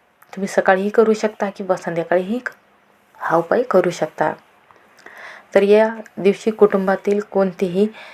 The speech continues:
व्यक्ती जी आहे ती मांसाहारी पदार्थ चुकूनही खायचा नाही किंवा बाहेर जाऊन या दिवशी, अ, खाऊ नये, त्यामुळे पूजेचा पूर्ण लाभ जे आहे आपल्याला प्राप्त होत नाही.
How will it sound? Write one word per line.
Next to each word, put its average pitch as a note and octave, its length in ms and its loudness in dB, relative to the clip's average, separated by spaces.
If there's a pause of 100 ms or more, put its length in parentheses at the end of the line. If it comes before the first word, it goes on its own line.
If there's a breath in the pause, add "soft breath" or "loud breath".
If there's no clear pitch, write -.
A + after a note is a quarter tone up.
(200 loud breath)
व्यक्ती G3+ 400 2
जी G#3 80 6
आहे G3 300 6
ती G#3 140 -4
मांसाहारी F#3 520 0
पदार्थ F3 460 0
चुकूनही F3+ 720 -2
खायचा F3 360 0
नाही G3+ 280 0
किंवा A3+ 300 4
बाहेर A3 260 4
जाऊन A3+ 340 -2
या G3+ 140 4
दिवशी, F#3+ 340 -2 (580 loud breath)
अ, F3+ 160 2
खाऊ F3 260 2
नये, F3+ 200 -4 (280)
त्यामुळे G#3+ 280 6
पूजेचा G3+ 380 0
पूर्ण F3+ 260 -4
लाभ F3 240 0 (100)
जे F3 80 0
आहे F3 200 -4
आपल्याला F3 300 -4
प्राप्त E3+ 400 0
होत F3 140 0 (100)
नाही. F3+ 240 -6